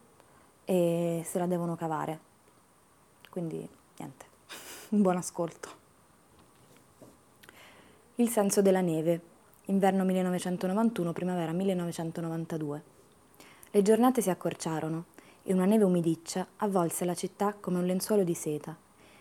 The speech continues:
I venti gelidi dall'Adriatico spensero ogni rumore,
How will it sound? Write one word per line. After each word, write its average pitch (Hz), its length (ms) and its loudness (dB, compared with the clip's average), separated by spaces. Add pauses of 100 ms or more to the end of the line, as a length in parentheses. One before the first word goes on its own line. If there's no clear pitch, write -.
(220)
I 196 40 0
venti 214 340 4
gelidi 170 420 4
dall'Adriatico 170 840 0 (240)
spensero 208 480 0
ogni 208 220 2
rumore, 165 420 -2